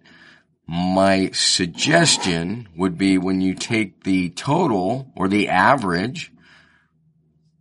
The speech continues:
you would have your, <clears throat> let's say a general, <laughs> general success figure, a G S F.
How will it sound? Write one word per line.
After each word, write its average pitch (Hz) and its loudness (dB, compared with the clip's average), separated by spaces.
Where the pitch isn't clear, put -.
you 98 0
would 98 2
have 87 0
your, 85 -2
<clears throat> 87 -8
let's 87 -4
say 92 0
a 85 -2
general, 98 2
<laughs> - -20
general 113 0
success 101 0
figure, 87 -4
a 85 -6
G 120 2
S 127 4
F. 104 2